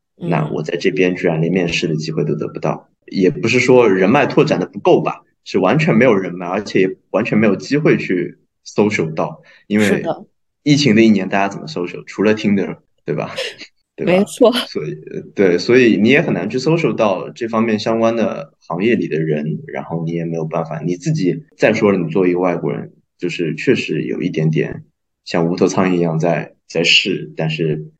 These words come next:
Speaker 2: 如果说我在这样一个行业，就是我自己已经很熟悉，而且我觉得我有一定的优势的行业，我投简历我都没有结果的话，那我再去投其他的行业，我会觉-，我，让我更加的没有信心去面对其他行业。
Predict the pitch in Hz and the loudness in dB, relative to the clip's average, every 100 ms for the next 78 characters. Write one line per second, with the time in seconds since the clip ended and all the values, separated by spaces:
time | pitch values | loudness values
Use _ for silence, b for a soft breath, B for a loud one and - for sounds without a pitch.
0 | _ - 98 127 - - - 110 104 90 | _ -4 4 4 4 0 2 2 4 2
1 | - 101 90 80 - 254 117 98 - - | 2 2 2 -2 0 2 2 0 -4 -6
2 | - - - - - _ _ - - 101 | -10 -6 -8 -8 -14 _ _ -8 0 2
3 | 80 78 85 85 90 101 - 80 78 80 | 2 2 4 4 4 2 0 -2 -2 0
4 | 82 - 101 87 110 85 78 76 87 92 | -2 0 0 0 2 0 0 0 2 2
5 | 87 98 80 110 104 95 117 151 - 226 | 2 2 2 2 2 4 4 4 2 0
6 | - - - 71 - _ _ _ 82 - | -2 -6 -8 -8 -10 _ _ _ -6 -2
7 | 92 - 78 78 78 80 110 95 85 - | -2 -2 -2 -2 0 4 4 4 -2 -4
8 | 76 - - - - - _ _ - 104 | -4 -4 -6 -6 -12 -12 _ _ -6 -2
9 | 87 78 85 80 76 71 - 78 78 78 | 0 0 -2 -4 -4 -4 -2 -2 -2 -6
10 | - 71 71 64 57 - 82 - - - | -10 -8 -4 -4 -2 0 -2 -4 -10 -12
11 | - _ _ - 131 98 92 - 147 117 | -12 _ _ 2 4 4 2 2 4 4
12 | 101 95 82 82 90 85 85 - 87 80 | 2 2 0 -2 -4 -4 -6 -6 -6 -6
13 | 80 92 92 - 57 - | -8 -6 -6 -8 -12 -14